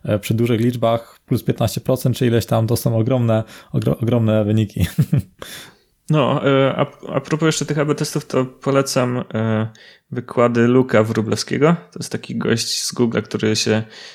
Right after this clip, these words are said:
Speaker 2: e, zajmuje designem, no i on tam, e, co roku na, e, na którejś z tych ich konferencji, e, ma jakiś, e, wykład o tym, jak wygląda design,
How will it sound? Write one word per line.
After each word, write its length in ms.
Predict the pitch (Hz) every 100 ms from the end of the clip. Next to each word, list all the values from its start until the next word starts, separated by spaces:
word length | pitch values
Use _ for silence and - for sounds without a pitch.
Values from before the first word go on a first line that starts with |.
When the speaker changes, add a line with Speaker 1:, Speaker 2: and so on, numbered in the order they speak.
| _
Speaker 2:
e, 180 | - 107
zajmuje 640 | 110 113 113 110 107 107 110
designem, 560 | 113 117 127 131 120
no 80 | 113
i 100 | 110
on 160 | 107 107
tam, 220 | 110 107
e, 360 | - 107 104
co 160 | 98 -
roku 220 | 113 113
na, 220 | 113 104 110 - - - - -
e, 400 | 127 113 107 -
na 120 | 113
którejś 280 | 113 113 113
z 120 | -
tych 200 | 117 113
ich 220 | 113 -
konferencji, 840 | - 110 113 113 110 - 104 107 120 -
e, 200 | 104 104
ma 160 | 107
jakiś, 400 | 104 107 110 -
e, 140 | 107 107
wykład 360 | 127 131 123
o 40 | 104
tym, 140 | -
jak 220 | 107 -
wygląda 420 | 120 117 113 107 113
design, 380 | 139 147 151